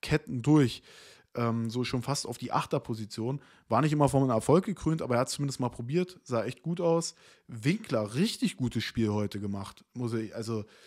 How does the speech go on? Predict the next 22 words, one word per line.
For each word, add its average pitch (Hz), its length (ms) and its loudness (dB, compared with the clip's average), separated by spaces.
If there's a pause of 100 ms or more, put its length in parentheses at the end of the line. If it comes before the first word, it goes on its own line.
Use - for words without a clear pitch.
(400)
der 120 160 0
hat 135 100 -2
sich 147 180 -10
heute 143 200 -2
endlich 160 260 -8
mal 160 120 0
wieder 151 140 0
in 139 60 -2
eins 151 220 -4
gegen 135 160 -2
eins 180 220 -2
Situationen 120 420 2
getraut. 110 320 0
Richtig 185 380 -2
viele 175 260 6
Aktionen 170 460 0
dabei, 147 340 4
wo 135 100 6
er 123 60 6
sich 120 140 -4
durchgesetzt 139 680 2
hat, 127 200 2